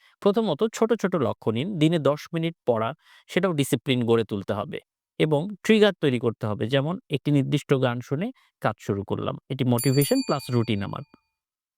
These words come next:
জবাবদিহিতা, একজন পার্টনার খুঁজুন যিনি আপনাকে টেনশন দেবে। মোটিভেশন আপনাকে স্বপ্ন দেখাবে, কিন্তু ডিসিপ্লিনই সেই স্বপ্নকে বাস্তবে পরিণত করবে। আজই বলুন, "আমি শুধু আগুন নই,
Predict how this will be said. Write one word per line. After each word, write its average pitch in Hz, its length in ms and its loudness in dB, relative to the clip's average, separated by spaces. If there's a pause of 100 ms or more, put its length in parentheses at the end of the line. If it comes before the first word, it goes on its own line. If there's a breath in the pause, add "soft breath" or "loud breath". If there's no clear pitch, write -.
(200)
জবাবদিহিতা, 110 680 2 (400 loud breath)
একজন 139 400 2
পার্টনার 143 360 -2
খুঁজুন 127 420 -2
যিনি 120 240 0
আপনাকে 110 380 -4 (120)
টেনশন 131 420 -2
দেবে। 95 260 -8 (600)
মোটিভেশন 196 520 6
আপনাকে 147 400 -2
স্বপ্ন 107 380 -4
দেখাবে, - 380 -6 (220)
কিন্তু 156 380 2
ডিসিপ্লিনই 190 680 2
সেই 147 220 2
স্বপ্নকে 113 520 -2
বাস্তবে 110 540 -2
পরিণত 101 440 -2
করবে। 92 300 -6 (420)
আজই 143 260 2
বলুন, 139 340 2 (380)
"আমি 139 260 0
শুধু 139 400 2 (200)
আগুন 131 460 2
নই, 113 140 0